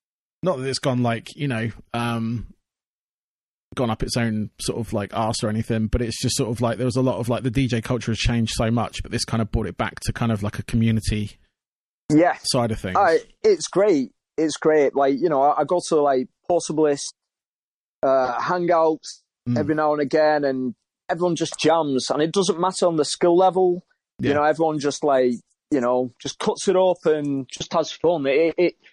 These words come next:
Speaker 2: it's brought the fun element back to it,
Speaker 1: Yeah.
Speaker 2: you know? So,
Speaker 1: Yeah. And it's got a good
Speaker 2: yeah, I
Speaker 1: entry
Speaker 2: like
Speaker 1: level
Speaker 2: that.
Speaker 1: kind of, like, price to it as well, which is,
Speaker 2: Yeah, oh yeah,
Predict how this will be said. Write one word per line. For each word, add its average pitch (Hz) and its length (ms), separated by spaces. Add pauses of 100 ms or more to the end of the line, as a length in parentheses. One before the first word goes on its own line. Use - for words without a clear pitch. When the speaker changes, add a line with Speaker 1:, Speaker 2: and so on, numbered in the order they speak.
(120)
Speaker 2:
it's 170 140
brought 208 220
the 170 360
fun 208 160
element 131 400
back 127 140 (140)
to 120 100
it, 107 160 (140)
Speaker 1:
Yeah. 202 140
Speaker 2:
you 147 60
know? 131 300
So, - 260
Speaker 1:
Yeah. 120 160 (140)
And 147 120
it's 156 100
got 175 100
a 151 40
good 175 140
Speaker 2:
yeah, 156 120
I - 20
Speaker 1:
entry 139 140
Speaker 2:
like 147 80
Speaker 1:
level 143 240
Speaker 2:
that. 123 80
Speaker 1:
kind 139 160
of, 127 100
like, 123 200
price 151 300
to 107 120
it 82 100
as 113 80
well, 123 220
which 98 200
is, - 60
Speaker 2:
Yeah, 127 140
oh 190 100
yeah, 151 240